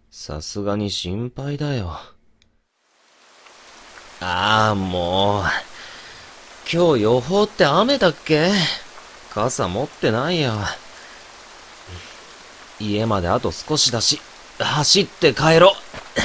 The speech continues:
う。あれ？あ、どうしたの？こんなところで。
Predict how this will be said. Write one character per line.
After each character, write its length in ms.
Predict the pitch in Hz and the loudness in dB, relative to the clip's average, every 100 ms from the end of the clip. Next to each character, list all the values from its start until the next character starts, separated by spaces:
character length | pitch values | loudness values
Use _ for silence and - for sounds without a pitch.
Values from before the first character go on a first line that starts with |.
| - - - - - - - - - - - - - - - - - - - - - - - 719 719 - - - - - - - | -4 -6 -14 -16 -16 -16 -18 -18 -18 -18 -18 -18 -20 -18 -18 -18 -18 -18 -18 -18 -18 -16 -12 -10 -10 -12 -14 -14 -16 -16 -10 2
う。 40 | 185 151 | 6 8
あ 40 | 180 | 6
れ？ 140 | - - - - - | 2 -4 -20 -16 -10
あ、 120 | 143 113 - - - - - - - - - 170 | -10 -10 -12 -14 -16 -18 -20 -20 -20 -20 -14 -6
ど 520 | 156 156 185 262 320 | 0 2 2 2 2
う 40 | |
し 80 | 302 | 4
た 140 | 262 | 6
の？ 240 | 190 180 208 - - - - - - - | 6 6 2 -6 -16 -20 -20 -20 -20 -14
こ 160 | - 185 | -4 0
ん 60 | 165 | 2
な 120 | 160 | 4
と 120 | 165 | 2
こ 120 | 165 | 4
ろ 80 | 165 | 4
で。 120 | 156 | 4